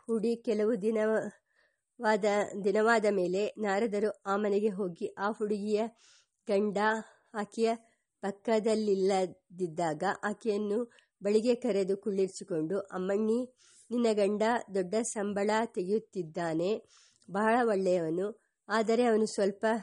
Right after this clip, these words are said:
ಬೆಳ್ಳಗಿದ್ದಿದ್ದರೆ ಇನ್ನೂ ಚೆನ್ನಾಗಿರುತ್ತಿತ್ತು ಎಂದು ನಿನಗೆ ಅನ್ನಿಸುವುದಿಲ್ಲವೇ?" ಎಂದು ಕೇಳಿದರು. ಆಕೆ ನಾಚಿಕೆಯಿಂದ, "ಹೋಗಿ ತಾತ" ಎಂದಾಗ ಅವರು,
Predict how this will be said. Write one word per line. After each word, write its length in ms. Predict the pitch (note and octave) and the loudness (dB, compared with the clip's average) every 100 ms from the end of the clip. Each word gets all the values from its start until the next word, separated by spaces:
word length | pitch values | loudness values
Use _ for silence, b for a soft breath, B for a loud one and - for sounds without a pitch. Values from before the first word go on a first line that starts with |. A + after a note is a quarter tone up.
| - | -8
ಬೆಳ್ಳಗಿದ್ದಿದ್ದರೆ 1080 | F#3 F#3 F#3 A3 G#3 G3 G3 F3+ F#3+ F#3+ G#3 | -6 -2 0 0 0 -4 -2 -2 0 0 0
ಇನ್ನೂ 280 | - G#3 A#3 | 0 0 -2
ಚೆನ್ನಾಗಿರುತ್ತಿತ್ತು 1600 | A#3 A3+ G#3 G3+ G3 G3+ F#3 _ F3+ F#3+ F#3 - F3+ - G3 - | -2 -4 -2 -2 -2 -6 -10 _ -6 -2 -2 -4 -18 -6 -4 -2
ಎಂದು 360 | F#3+ G3 G3 A#3 | -2 0 2 2
ನಿನಗೆ 340 | G#3+ F#3+ F#3+ | 2 0 -2
ಅನ್ನಿಸುವುದಿಲ್ಲವೇ?" 1000 | - F#3 G3 G3+ G3 F#3 F#3 F3 D#3+ G3 | -2 -2 -2 -2 -4 -2 -2 -4 -2 -2
ಎಂದು 380 | G3 F3+ G3 G#3+ | -2 -4 -4 -4
ಕೇಳಿದರು. 560 | - F3 D3+ D3+ - _ B B B B B | -4 -4 -2 -6 -8 _ B B B B B
ಆಕೆ 280 | G#3 A#3 A#3+ | -4 0 0
ನಾಚಿಕೆಯಿಂದ, 640 | A3+ F#3 F#3 - B3+ A#3 G3+ A3+ b b _ - | 2 0 -2 -4 -2 -2 -2 -6 b b _ -2
"ಹೋಗಿ 260 | A3+ A#3+ | 0 0
ತಾತ" 340 | A#3 G#3+ G3 G#3 G3 | 0 -2 -2 -2 0
ಎಂದಾಗ 360 | G3 F#3+ E3+ G3 G#3+ _ _ _ _ | 0 -2 -2 -4 -6 _ _ _ _
ಅವರು, 400 | G#3 G#3 G#3 A#3+ | 0 2 4 2